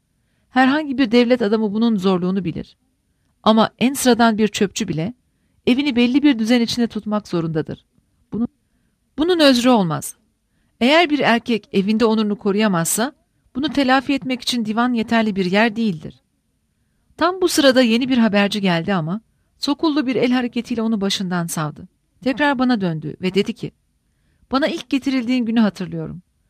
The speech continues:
Çok genç ve masum duruyordun. Gözlerinde taze bir acının izleri vardı. İnşallah bizim ihtiyar Ali, bu çocuğu doğru dürüst eğitecek bir başhadım bulur da,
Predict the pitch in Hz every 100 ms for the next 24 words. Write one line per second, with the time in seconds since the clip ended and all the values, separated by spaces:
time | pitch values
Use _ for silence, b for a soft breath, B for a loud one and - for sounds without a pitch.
0 | _ _ 269 269 220 247 277 262 254 262
1 | 262 254 190 175 160 156 - _ _ _
2 | _ _ 254 262 294 294 311 277 269 285
3 | 294 294 233 240 254 233 202 214 196 160
4 | 151 185 _ _ _ _ _ _ _ -
5 | 294 302 262 247 240 226 226 208 190 220
6 | 214 170 180 247 _ _ _ 294 285 254
7 | 254 240 247 254 220 226 - 202 196 202
8 | 220 - 214 220 220 208 196 180 202 202
9 | 175